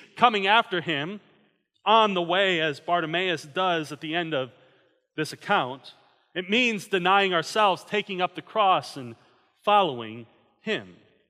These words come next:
As we've already heard from the lips of Jesus here in the Gospel of Mark. Oh, but we may be getting ahead of ourselves already. So let's step into this scene here as Mark recounts this roadside miracle. Notice first with me the beggar's cry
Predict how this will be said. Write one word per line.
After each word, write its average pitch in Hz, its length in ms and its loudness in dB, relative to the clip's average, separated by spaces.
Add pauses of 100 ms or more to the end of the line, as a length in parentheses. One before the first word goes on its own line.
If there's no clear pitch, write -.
(360)
As 113 80 -20
we've 120 140 -12
already 160 280 0
heard 160 440 -4
from 135 140 -10
the 127 80 -8
lips - 540 -6 (220)
of 113 80 -20
Jesus 170 460 -8
here 120 220 -16
in 113 80 -16
the 110 60 -18
Gospel 117 400 -10
of 117 60 -16
Mark. 143 280 -6 (760)
Oh, 170 100 0
but 170 140 0
we 175 100 -2
may 170 180 0
be 156 100 -6
getting 147 240 -4
ahead 160 220 -2
of 135 80 -6
ourselves 127 680 -8 (320)
already. 170 380 2
So 202 140 -4
let's 220 260 2
step - 340 2
into 196 240 -2
this 170 160 -2
scene 208 300 -6
here 151 420 -6 (440)
as 139 140 -10
Mark 185 300 2
recounts 175 500 -4
this - 360 -10
roadside 139 800 -6 (260)
miracle. 147 480 -8
Notice 175 380 0
first 226 320 -2
with 165 160 -6
me 143 300 -6 (260)
the 180 80 2
beggar's 190 460 0
cry 165 720 4